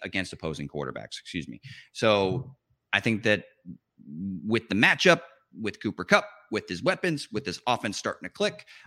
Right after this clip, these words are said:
I don't know if they're gonna be able to heat up Matthew Stafford as far as getting a pass rush on him. And if that's the case, I, I see a, a decent day for Matthew Stafford at a pretty reasonable price point. So, wide receiver. It's time.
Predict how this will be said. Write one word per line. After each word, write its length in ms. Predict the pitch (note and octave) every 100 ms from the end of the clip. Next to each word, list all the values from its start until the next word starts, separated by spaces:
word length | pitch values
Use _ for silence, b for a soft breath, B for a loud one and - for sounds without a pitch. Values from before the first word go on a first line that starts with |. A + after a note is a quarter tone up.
| B
I 80 | A#2
don't 140 | A#2
know 80 | B2
if 80 | A2
they're 80 |
gonna 160 | A2 G#2+
be 100 | G#2+
able 160 | G#2+ F#2
to 60 |
heat 260 | - B2 A#2+
up 160 | C3+
Matthew 380 | C3+ C3 A#2 B2
Stafford 500 | A2+ B2 B2 C#3+ B2+
as 100 | G2+
far 280 | - G#2+ G2+
as 160 | F#2 G#2+
getting 180 | G2+
a 60 | E2+
pass 360 | - G#2+ A2 C3+
rush 200 | A2+ B2+
on 160 | A#2+
him. 340 | C3+ C3+ D3+ -
And 560 | F2+ F2+ F2+ F#2 F#2 F2+
if 100 | -
that's 240 | F2 -
the 80 | A#2
case, 500 | D3+ F3+ D#3 - -
I, 100 | D#2 -
I 40 | F#2
see 240 | - F#2+ _ F2+
a, 140 | E2+
a 60 | F2
decent 340 | F#2+ F2+ F2+ - -
day 280 | F2+ D#2+
for 100 | -
Matthew 320 | E2 D#2 - D2+
Stafford 420 | E2 D#2 D#2 D2
at 120 | D2
a 20 |
pretty 240 | - E2+ D2
reasonable 400 | D2 D2 C#2 A#1
price 240 | G1+ -
point. 260 | - A1+ - B B B B B _ _ -
So, 920 | - - E4+ E4 F3+ F#3 E4+ G4 C#4+ - _
wide 300 | - C4+ C#4+
receiver. 480 | C#4+ - C#4 D4+ A#2+ - - _ _ _ _ _ _ -
It's 200 | C3+ -
time. 420 | F3 A#3 G3+